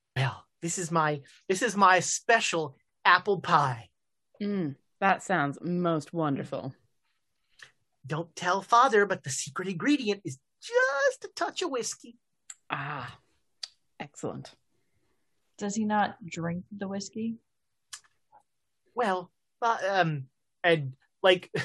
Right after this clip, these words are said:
Speaker 1: <laughs> she, like, waits when he steps away.
Speaker 3: Mm-hmm.
Speaker 1: He, uh, he doesn't think alcohol is godly.
Speaker 3: Ah,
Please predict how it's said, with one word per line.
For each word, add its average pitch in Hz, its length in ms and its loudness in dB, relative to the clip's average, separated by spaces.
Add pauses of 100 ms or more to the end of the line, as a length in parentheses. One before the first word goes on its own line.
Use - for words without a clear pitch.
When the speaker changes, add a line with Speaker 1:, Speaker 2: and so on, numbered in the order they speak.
Speaker 1:
<laughs> - 960 -10
she, 254 340 -2
like, 196 280 6
waits 175 380 2
when 190 160 -2
he 208 140 2
steps 196 380 2
away. 135 420 0 (300)
Speaker 3:
Mm-hmm. 226 220 2 (720)
Speaker 1:
He, 247 420 -4
uh, 190 200 2 (440)
he 294 200 -6
doesn't 208 420 -4
think 185 240 -4
alcohol 160 580 0
is 127 100 -6
godly. 131 560 -4 (1500)
Speaker 3:
Ah, 156 200 -12